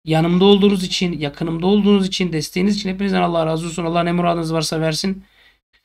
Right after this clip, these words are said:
Yani şurada bir butona basıp abone ol, işte bir butona basıp beğen var ya. Size göre kıymetli, bana göre kıymetli. Ben hayatta teşekkür etmeyi çok iyi bilen bir insanım.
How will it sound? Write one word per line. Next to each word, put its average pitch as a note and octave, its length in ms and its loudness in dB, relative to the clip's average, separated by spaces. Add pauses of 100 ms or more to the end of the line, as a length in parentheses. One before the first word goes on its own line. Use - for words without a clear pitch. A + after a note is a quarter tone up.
(160)
Yani F#3 240 8
şurada A#3+ 640 6 (380)
bir A3 120 4
butona B3 360 6
basıp G#3+ 360 2
abone G#3 340 6
ol, F3+ 220 4
işte F#3 220 -4
bir G3+ 100 0
butona G#3 320 2
basıp G3+ 320 2
beğen F#3+ 460 4
var C4+ 140 2
ya. D#3 260 -2 (380)
Size G4+ 260 2
göre A3 240 4
kıymetli, F#3 420 0
bana G3+ 140 4
göre G3+ 220 2
kıymetli. E3 420 -2
Ben A#3+ 180 6
hayatta A3 360 4
teşekkür A#3 360 0
etmeyi A3 280 -4
çok A3+ 200 -2
iyi A3 100 0
bilen G3+ 180 6
bir F3 60 2
insanım. D3+ 360 -4